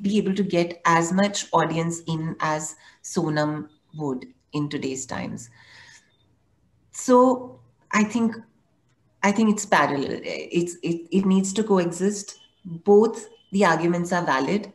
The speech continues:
I'm not saying, um, uh, what Faraz is saying. There's, there's a lot of purity of intention in that, which I really appreciate, um, which is why I think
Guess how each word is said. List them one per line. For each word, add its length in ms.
I'm 300
not 260
saying, 400
um, 680
uh, 220
what 180
Faraz 340
is 100
saying. 220
There's, 260
there's 180
a 60
lot 280
of 100
purity 440
of 100
intention 540
in 140
that, 240
which 140
I 220
really 380
appreciate, 600
um, 540
which 220
is 100
why 180
I 40
think 300